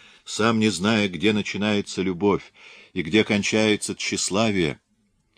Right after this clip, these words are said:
разве не выстаивал он по пяти часов кряду, лишь бы увидеть свою госпожу,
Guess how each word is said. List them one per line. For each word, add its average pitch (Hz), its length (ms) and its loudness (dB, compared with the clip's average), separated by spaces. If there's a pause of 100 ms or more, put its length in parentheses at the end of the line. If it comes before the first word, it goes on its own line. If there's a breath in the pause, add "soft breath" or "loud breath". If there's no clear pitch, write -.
(140)
разве 107 380 0
не 107 120 2
выстаивал 131 720 0
он 127 200 2 (380 soft breath)
по - 120 2
пяти 120 320 2
часов - 520 -2
кряду, 117 440 4
лишь 95 220 0
бы 95 140 2
увидеть 95 580 2
свою 90 340 2
госпожу, 87 720 0